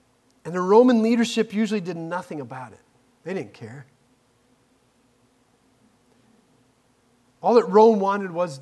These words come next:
the money. And in this passage, Jesus asks somebody who was despised by his peers and his own people to follow him.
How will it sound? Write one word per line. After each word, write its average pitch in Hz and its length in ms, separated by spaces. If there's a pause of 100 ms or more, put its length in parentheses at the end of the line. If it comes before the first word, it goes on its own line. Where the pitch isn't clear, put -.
the 151 80
money. 139 260 (3250)
And 160 100
in 170 120
this 233 200
passage, 220 720
Jesus 190 480
asks 185 320
somebody 180 480
who 156 120
was 156 180
despised 202 1120 (920)
by 170 140
his 175 220
peers 208 400
and 185 80
his 160 120
own 180 220
people 151 640 (1200)
to - 120
follow 185 420
him. 156 340